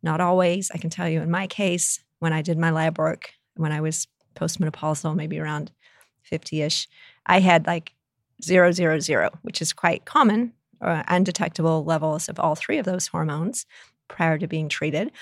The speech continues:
But we do sometimes see that some women do produce a little bit of testosterone. So just that caveat, testosterone's a little bit different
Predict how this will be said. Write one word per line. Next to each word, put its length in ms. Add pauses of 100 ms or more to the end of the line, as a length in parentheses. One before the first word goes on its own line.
(160)
But 140
we 80
do 120
sometimes 460
see 200
that 360
some 240
women 280
do 220
produce 440
a 40
little 220
bit 140
of 80
testosterone. 640
So 160
just 280 (1080)
that 220
caveat, 500
testosterone's 520
a 60
little 380
bit 180
different 400